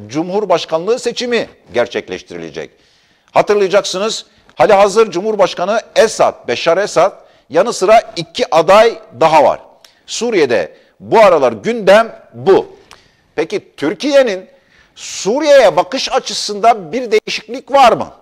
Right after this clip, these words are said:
Son dönemlerde dikkat ederseniz artık Sayın Cumhurbaşkanı Erdoğan başta olmak üzere diğer hükümet yetkililerinin Suriye ile ilgili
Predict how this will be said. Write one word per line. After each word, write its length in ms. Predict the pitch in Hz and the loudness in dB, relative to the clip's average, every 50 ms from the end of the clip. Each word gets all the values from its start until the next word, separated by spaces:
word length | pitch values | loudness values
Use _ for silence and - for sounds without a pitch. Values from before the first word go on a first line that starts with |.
| _ _ _ _ _ _ _ | _ _ _ _ _ _ _
Son 340 | - - 196 214 247 240 | -6 -2 -2 -2 0 0
dönemlerde 760 | 226 220 208 196 185 175 170 156 143 135 180 233 247 226 - - - 110 | 0 0 0 0 0 0 0 0 2 2 2 2 0 -2 -8 -14 -14 -12
dikkat 280 | 160 170 - - 269 233 | -12 -6 -4 -4 -2 -2
ederseniz 560 | 220 190 175 156 139 - 160 156 220 208 - - | 0 0 0 -2 -2 -2 -6 -6 -6 -6 -2 0
artık 300 | - 175 180 - 233 - | 2 2 2 0 -4 -6
Sayın 240 | - 180 190 226 247 | -4 -4 -4 -4 -6
Cumhurbaşkanı 760 | 240 269 262 262 254 233 220 - - - 170 156 123 104 90 _ _ _ _ _ _ _ _ _ | -8 -8 -6 -4 -2 -2 -2 -4 -4 -8 -8 -8 -8 -10 -12 _ _ _ _ _ _ _ _ _
Erdoğan 540 | - 131 185 226 233 214 220 190 170 147 139 | 0 2 2 4 4 4 4 2 2 2 2
başta 260 | 151 156 - - - | 0 -2 -2 0 -2
olmak 340 | 139 156 151 151 151 143 - | -2 0 0 -2 -4 -4 -6
üzere 420 | 127 117 139 139 160 190 214 202 - - _ _ _ _ _ - 90 | -4 -2 0 0 2 0 0 -2 -6 -16 _ _ _ _ _ -12 -4
diğer 240 | 107 135 185 269 269 | 0 2 2 2 2
hükümet 440 | 277 269 - 240 233 226 190 - | 0 -4 -8 -8 -8 -8 -6 -4
yetkililerinin 840 | 180 175 175 - - 160 147 147 139 139 139 143 165 208 240 233 202 _ _ _ _ _ _ | -6 -6 -6 -8 -10 -10 -6 -4 -4 -4 -4 -4 -6 -6 -6 -8 -10 _ _ _ _ _ _
Suriye 540 | - - - - 233 294 302 294 277 233 202 | -16 -14 -10 -6 -6 -4 -4 0 0 2 2
ile 160 | 180 165 156 | 2 0 -4
ilgili 680 | 165 214 247 233 190 180 170 190 226 254 220 - - | -6 -6 -8 -6 -4 0 2 2 2 2 0 -6 -14